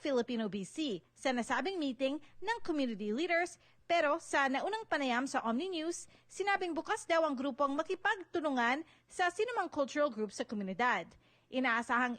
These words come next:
iprepresenta ni Mayor Sim at Councilor Lenny Zhao ang motion para sa Filipino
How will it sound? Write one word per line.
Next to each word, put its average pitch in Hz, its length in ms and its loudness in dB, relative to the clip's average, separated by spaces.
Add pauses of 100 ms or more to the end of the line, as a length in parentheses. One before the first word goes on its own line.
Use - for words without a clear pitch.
iprepresenta 277 800 0
ni 269 160 0
Mayor 240 240 2
Sim 302 320 -2 (160)
at 247 160 -2
Councilor 302 640 0 (160)
Lenny 302 400 0
Zhao 294 320 2 (240)
ang 311 80 0
motion 330 400 -2
para 277 160 0
sa 240 160 -2
Filipino 370 480 -2